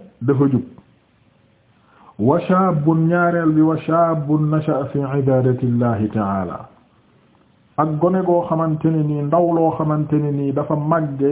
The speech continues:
yaroo, continuer sax lépp fi ibaadatillah, ci li nga xamante ne nii mooy ci jaamu Yàlla mu kawe mi te yéegut, moom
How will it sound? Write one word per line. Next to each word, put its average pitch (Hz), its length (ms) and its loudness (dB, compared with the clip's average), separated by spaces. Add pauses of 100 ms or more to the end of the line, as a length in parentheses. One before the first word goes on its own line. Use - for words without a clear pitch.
(100)
yaroo, 151 480 2
continuer 160 580 0 (440)
sax - 280 -4
lépp 226 440 -2
fi 165 80 -4 (200)
ibaadatillah, 135 880 0 (920)
ci 156 60 2
li 170 120 4
nga 170 120 -2
xamante 151 460 -2
ne 151 140 0
nii 147 180 -4
mooy 139 300 -2
ci 135 100 -6
jaamu 139 320 0
Yàlla 127 320 2
mu 127 180 -2
kawe 131 240 0
mi 123 140 -2
te 127 80 -2
yéegut, 123 460 0
moom 127 300 -2